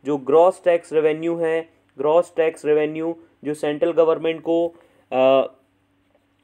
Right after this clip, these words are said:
जो है कॉरपोरेशन टैक्स, इनकम टैक्स, एक्साइज ड्यूटी और सिक्योरिटी ट्रांजैक्शन टैक्स,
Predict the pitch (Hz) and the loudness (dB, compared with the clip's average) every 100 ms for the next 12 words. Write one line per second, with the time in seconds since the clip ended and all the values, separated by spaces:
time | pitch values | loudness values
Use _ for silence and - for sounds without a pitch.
0 | 131 147 151 160 160 160 160 165 165 170 | -8 -4 0 0 0 0 2 0 0 -2
1 | 165 165 156 165 - 147 160 160 160 156 | -2 0 0 -2 -8 -10 -6 -6 -4 -2
2 | 151 151 - _ 143 147 160 160 143 143 | -2 -2 -10 _ -4 -2 0 0 0 -6
3 | 156 147 170 170 _ _ _ - 151 156 | -8 -8 -10 -12 _ _ _ -2 2 4
4 | 160 - - 156 165 160 160 160 160 156 | 2 -4 -12 -4 0 0 -2 -4 -4 -4
5 | 156 151 165 160 160 156 160 - | -6 -6 -6 -4 -2 -2 -4 -12